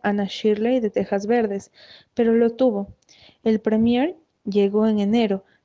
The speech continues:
para dirigirse a sus partidarios y a los adversarios que se dignaran asistir a la asamblea que se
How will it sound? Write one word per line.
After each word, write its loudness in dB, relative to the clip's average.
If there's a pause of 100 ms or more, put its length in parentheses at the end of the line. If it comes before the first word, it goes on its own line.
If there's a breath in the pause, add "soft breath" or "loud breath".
para 0
dirigirse 0
a 2
sus -4
partidarios 0 (280 loud breath)
y 0
a 2
los -2
adversarios 0
que -2
se -2
dignaran 0
asistir -2
a 0
la 0
asamblea -4 (320 loud breath)
que 0
se 0